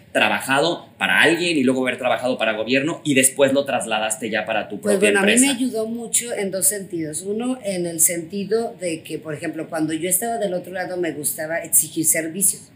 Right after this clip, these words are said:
Speaker 1: Sí.
Speaker 2: Incluso yo decía, salía a las cuatro y la gente tenía horario de la, de comida.
Speaker 1: Ok.
Speaker 2: Ese fue el primer punto que yo le vi de ventaja poniendo yo mi despacho, decía horario corrido,
Speaker 1: Ujú.
Speaker 2: porque a mí me molestaba que no estuviera.
Speaker 1: Ok.
Speaker 2: Ese es uno.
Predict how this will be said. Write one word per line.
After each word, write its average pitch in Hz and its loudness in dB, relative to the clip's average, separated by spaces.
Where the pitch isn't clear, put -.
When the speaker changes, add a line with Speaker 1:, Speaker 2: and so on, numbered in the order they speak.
Speaker 1:
Sí. 101 4
Speaker 2:
Incluso 175 2
yo 196 4
decía, 180 4
salía 170 2
a 180 0
las 214 4
cuatro 202 0
y 202 4
la 170 2
gente 175 -2
tenía 160 0
horario 165 -4
de 156 -10
la, 156 -8
de 151 -10
comida. 175 -4
Speaker 1:
Ok. 98 -2
Speaker 2:
Ese 202 6
fue 202 2
el 196 -2
primer 208 2
punto 202 -6
que 180 -2
yo 165 -2
le 180 -4
vi 202 -4
de 160 2
ventaja 156 0
poniendo 156 0
yo 156 -6
mi 156 -2
despacho, 160 -2
decía 151 0
horario 156 0
corrido, 151 -6
Speaker 1:
Ujú. 92 -10
Speaker 2:
porque 160 0
a 170 6
mí 175 4
me 202 2
molestaba 185 0
que 160 -6
no 143 -4
estuviera. 170 -2
Speaker 1:
Ok. - -8
Speaker 2:
Ese 151 0
es - 4
uno. 151 -4